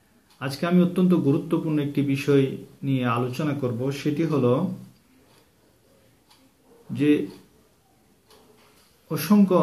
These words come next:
নারী সমাজ যারা মুসলমান নরনারী আছেন, শুধু পুরুষরা শরীয়ত মানবে এমন কোনো কথা নাই, নারীদেরকেও শরীয়তের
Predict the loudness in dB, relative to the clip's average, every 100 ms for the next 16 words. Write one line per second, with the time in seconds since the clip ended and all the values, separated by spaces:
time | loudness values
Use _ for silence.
0 | 2 -4 -2 0 2 0 0 2 2 -2
1 | -10 -20 _ _ _ _ -8 -4 0 0
2 | 0 -4 -14 -20 _ _ _ _ _ -8
3 | -4 -2 0 2 0 -2 -12 -20 _ _
4 | -8 -4 -2 0 0 0 0 -4 -6 -6
5 | -10 _ _ _ _ _ _ _ _ _
6 | _ _ _ -6 0 2 2 2 4 2
7 | 2 0 4 6 8 6 2 0 2 2
8 | 0 -4 -4 -4 -4 -2 -2 -2 -2 0
9 | 2 2 2 2 2 -2 -12 -20 -20 -20
10 | -6 0 2 2 0 -4